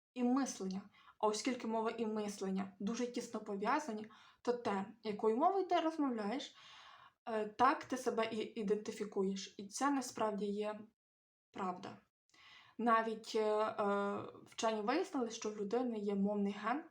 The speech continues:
на відміну від, е, тварин. Через те ми і схильні розмовляти. А оскільки в нас є мовний ген, то, я гадаю, він і залежить від, е, тієї мови, якою ми спілкуємось і до якої культури ми себе відносимо.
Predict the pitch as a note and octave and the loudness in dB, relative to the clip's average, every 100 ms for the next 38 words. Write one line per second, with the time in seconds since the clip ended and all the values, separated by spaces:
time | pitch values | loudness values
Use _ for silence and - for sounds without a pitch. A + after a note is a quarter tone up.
0 | - G#3+ G3 G3+ G3 G3 G3 G3 F#3+ - | -6 -6 -2 0 0 0 -2 -4 -6 -4
1 | G3+ F#3+ G#3+ G3 G3 G3 - - - - | -6 -6 -4 -2 -2 -4 -8 -18 -20 -20
2 | _ - G#3+ G#3 - C#4+ D#4 D#4 - G#3+ | _ -2 -2 -2 -2 0 0 -4 -6 -2
3 | A#3+ B3 A#3+ A3 A3 - - B3 E4+ B3+ | 0 0 -2 -4 -4 -4 0 2 4 2
4 | G#3+ - G#3+ G#3+ G3+ G3+ G3 G3 G3 - | -2 -8 -4 -2 0 2 2 2 0 -4
5 | G#3+ G3+ - D4+ C#4 C4 B3+ A#3+ A#3+ A#3 | -2 -2 -2 0 -2 -2 0 2 2 0
6 | A3+ - _ G3+ A#3+ F#4 G#4+ - - - | -2 -8 _ -10 -4 -2 -4 -16 -20 -20
7 | - - A#3+ A3 A3+ G3+ C#4+ D4+ B3 A#3 | -20 -6 4 6 6 4 4 4 0 -2
8 | A#3+ A3+ A#3 A3+ C#4 E4+ - - - - | -2 2 2 2 2 -2 -10 -20 -16 -6
9 | A3+ - - A3 G#3+ G#3+ A3 G3+ G#3+ D#4 | -4 -4 0 0 2 0 2 4 4 4
10 | D#4+ - G#3 - G#3+ G#3 G#3 - G#3 - | 0 -6 -8 -2 -2 0 -4 -4 -6 -4
11 | E4 E4+ - - G#3+ G#3+ A3 G3 A3 G#3+ | -8 -8 -12 -6 -4 -2 -4 0 2 2
12 | G#3+ A3 A3 - G#3 C#4+ E4 E4+ - - | 2 -2 -4 -4 -8 -2 -2 -2 -6 -18
13 | - A#3+ B3 C#4+ - G3 G3+ G3+ G3 _ | -8 0 0 0 -2 -2 -2 -2 -6 _
14 | _ _ _ _ - G3+ G3 G3 - | _ _ _ _ -8 -6 -4 -6 -8